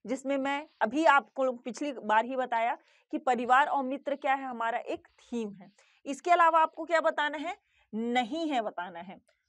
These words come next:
तो काम और खेल थीम है क्या, भोजन, आवास, चीजें हम कैसे बनाते हैं, इसमें से एक थीम नहीं है। इसका आंसर आपको बताना है, बहुत ईजी है। अगला क्वेश्चन है,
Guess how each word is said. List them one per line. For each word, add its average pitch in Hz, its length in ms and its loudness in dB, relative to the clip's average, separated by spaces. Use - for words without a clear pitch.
तो 277 60 -10
काम 294 360 2
और 320 180 6
खेल 320 220 -2
थीम 320 320 -10
है 294 260 0
क्या, 320 320 -2
भोजन, 269 520 0
आवास, 269 460 2
चीजें 254 280 -2
हम 302 240 -10
कैसे 220 280 -4
बनाते 202 440 -8
हैं, 190 240 -20
इसमें 240 240 -2
से 277 120 -8
एक 285 280 -2
थीम 277 440 -8
नहीं 240 300 -6
है। 277 180 -8
इसका 240 260 -2
आंसर 233 300 0
आपको 208 380 -4
बताना 190 340 -8
है, 202 60 -10
बहुत 302 300 0
ईजी 208 300 -6
है। 160 120 -14
अगला 311 240 8
क्वेश्चन 381 460 4
है, 359 220 -2